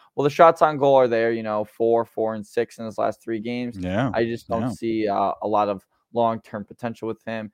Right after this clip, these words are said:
Speaker 1: And the next couple games are gonna be, uh, gonna be a couple tough ones for him,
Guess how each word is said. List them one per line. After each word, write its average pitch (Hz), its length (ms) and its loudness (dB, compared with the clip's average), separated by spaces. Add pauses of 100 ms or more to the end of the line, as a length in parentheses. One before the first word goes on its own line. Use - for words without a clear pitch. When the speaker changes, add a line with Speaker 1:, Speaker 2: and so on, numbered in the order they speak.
(260)
Speaker 1:
And 104 480 -4
the 113 100 -8
next 160 280 -4
couple 131 220 2
games 117 300 -4
are 107 100 -2
gonna 104 220 -6
be, 104 260 -2
uh, 98 300 -2
gonna 147 220 -8
be 170 140 -2
a 123 60 0
couple 113 420 -2
tough 123 280 -2
ones 104 220 -6
for 101 260 -4
him, 104 140 -8